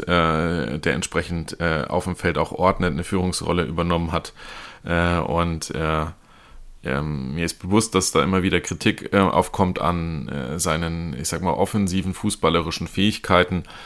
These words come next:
Äh, aber Box to Box, ähm, bin ich immer sehr froh, Elvis auf dem Platz zu haben, weil er einfach immer die nötige Intensität mitbringt und immer, ähm, auch dieses ordnende Element mitbringt. Und das ist was, was, ähm, dem F C A da, glaub ich, ähm, abgegangen ist in den letzten Partien. Ähm, dann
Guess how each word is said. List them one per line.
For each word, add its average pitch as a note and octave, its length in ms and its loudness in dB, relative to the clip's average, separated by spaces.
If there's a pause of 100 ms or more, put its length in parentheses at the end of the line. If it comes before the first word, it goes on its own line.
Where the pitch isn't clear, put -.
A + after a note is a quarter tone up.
(300)
Äh, - 60 -10
aber D#2+ 540 2
Box - 280 2
to G#2 80 0
Box, - 580 4
ähm, F2+ 400 2
bin F2+ 200 2
ich G2 180 0
immer F#2 220 4
sehr E2+ 160 4
froh, F2 260 2
Elvis E2 300 2
auf D#2+ 100 2
dem E2+ 120 -6
Platz - 260 2
zu F2+ 160 0
haben, E2+ 260 2
weil E2+ 140 2
er C#2+ 60 2
einfach F2 420 -4 (160)
immer G#2+ 300 4
die G2+ 120 2
nötige F#2 380 2
Intensität D#2+ 640 -2
mitbringt - 420 4
und - 260 -2
immer, F#2 360 6 (580)
ähm, E2+ 340 4
auch - 180 0
dieses F2+ 360 -2
ordnende F2 420 2
Element F2 420 0
mitbringt. G2+ 480 0
Und F2 180 -2
das E2+ 120 -2
ist F2 180 -2
was, E2+ 180 0
was, - 300 0
ähm, E2+ 200 -2
dem E2 160 -2
F D#2+ 160 0
C - 120 -4
A E2 120 2
da, E2 100 2
glaub E2 220 0
ich, - 340 -6
ähm, D#2 540 -2
abgegangen F#2 520 2
ist D#2+ 160 -2
in F2+ 60 -2
den F2 120 -2
letzten E2+ 340 -4
Partien. F2 520 -4
Ähm, D#2 320 -4
dann E2 200 -4